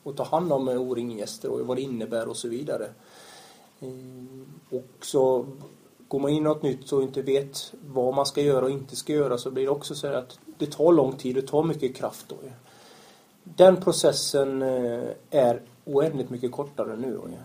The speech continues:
Så att nu har vi som sagt, eh, dör-, dörren redan på glänt, så att vi kan gå in och börja föra dialoger och diskussioner. Hur gör vi nu då? Hur, hur ska vi lösa det här? Och, och hittills har det varit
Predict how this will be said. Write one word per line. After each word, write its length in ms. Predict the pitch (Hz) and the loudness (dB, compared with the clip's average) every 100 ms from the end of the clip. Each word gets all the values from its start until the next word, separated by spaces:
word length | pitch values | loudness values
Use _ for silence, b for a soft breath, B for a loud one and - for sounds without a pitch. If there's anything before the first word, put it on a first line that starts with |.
| - | -18
Så 140 | - | -12
att 80 | 143 | -8
nu 140 | 156 160 | -4 0
har 260 | 143 120 | 2 2
vi 160 | 139 147 | 2 -2
som 140 | 143 | -2
sagt, 460 | 131 123 - - - - - | -2 -4 -4 -18 -18 -18 -8
eh, 200 | 170 127 135 135 | -8 -6 -8 -2
dör-, 160 | 135 | -2
dörren 360 | 135 147 127 131 | 2 2 2 2
redan 220 | 139 123 | 0 0
på 80 | 127 | -2
glänt, 340 | 127 147 143 | 2 2 0
så 80 | - | -4
att 120 | 123 | -2
vi 80 | 127 | -4
kan 180 | 127 127 | -4 -4
gå 120 | 127 | -2
in 100 | 123 | -2
och 180 | 123 123 - - - | -2 -4 -10 -14 -6
börja 200 | 131 123 | -4 -2
föra 300 | - 135 123 | -2 0 0
dialoger 500 | 123 123 131 120 123 | 0 0 0 0 -2
och 60 | |
diskussioner. 760 | 123 123 - 123 123 120 117 113 117 b b - | -4 -6 -6 -6 -6 -6 -8 -10 -16 b b -8
Hur 80 | |
gör 140 | 127 117 | -2 -2
vi 120 | 117 | -2
nu 220 | 120 127 | -2 0
då? 160 | 131 120 | 2 2
Hur, 400 | 123 120 123 131 | 0 -4 -4 -4
hur 60 | |
ska 180 | 123 - | -6 -6
vi 100 | 117 | -2
lösa 300 | 120 113 123 | -2 -2 -2
det 80 | 113 | -4
här? 260 | 117 123 131 | -2 -4 -4
Och, 400 | 120 110 107 131 | -4 -4 -4 -6
och 240 | - - - B B B B B B | -8 -18 -20 B B B B B B
hittills 460 | - 143 143 151 147 | -6 -4 0 0 2
har 120 | 143 | 2
det 100 | 135 | 4
varit 500 | 127 123 - - - | 2 0 -4 -18 -18